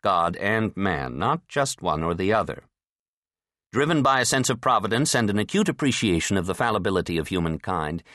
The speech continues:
they created a nation in which religion should not be singled out for special help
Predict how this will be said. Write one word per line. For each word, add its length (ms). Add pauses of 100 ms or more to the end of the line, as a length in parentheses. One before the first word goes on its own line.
(300)
they 100
created 520
a 80
nation 340
in 120
which 220
religion 440
should 200
not 220
be 100
singled 400
out 220
for 80
special 440
help 420